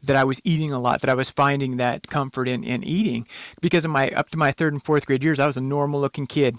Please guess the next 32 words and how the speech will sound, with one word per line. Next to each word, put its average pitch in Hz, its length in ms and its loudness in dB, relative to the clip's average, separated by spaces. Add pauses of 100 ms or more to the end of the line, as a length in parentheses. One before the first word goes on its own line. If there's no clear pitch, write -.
(140)
You 135 140 -6
know, 131 60 -2
I 123 40 -2
was 123 100 -4
skinny, 143 340 -2
running 139 260 -2
around 135 220 2
all 135 100 -2
the 127 60 -10
time, 139 260 -2
really 156 240 4
didn't, 139 400 -6 (840)
this 233 320 -4
might 339 80 0
sound 156 240 2
really 156 160 4
corny, 151 560 -2
but 151 200 2
I 147 100 6
remember 160 460 2
as 135 200 2
a 127 40 -10
really 156 380 0
young 135 140 -4
kid, 135 180 -4
before 135 240 -2
I 139 40 2
even 131 100 -4
started 123 240 -6
kindergarten, 135 440 -4
I 123 40 -4
remember, 139 420 -2